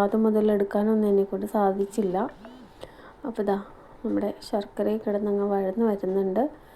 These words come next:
അപ്പോൾ ദാ കറികളൊക്കെ സെറ്റായി. അവിയൽ, മത്തൻ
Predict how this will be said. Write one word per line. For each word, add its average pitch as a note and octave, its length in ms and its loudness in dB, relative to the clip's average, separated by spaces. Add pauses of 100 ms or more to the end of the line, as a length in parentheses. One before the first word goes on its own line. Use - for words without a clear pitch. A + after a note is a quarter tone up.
(220)
അപ്പോൾ G#3 200 -2
ദാ G3+ 160 2
കറികളൊക്കെ A3+ 580 2
സെറ്റായി. G3+ 520 2 (320)
അവിയൽ, G#3+ 400 2 (680)
മത്തൻ A3 440 0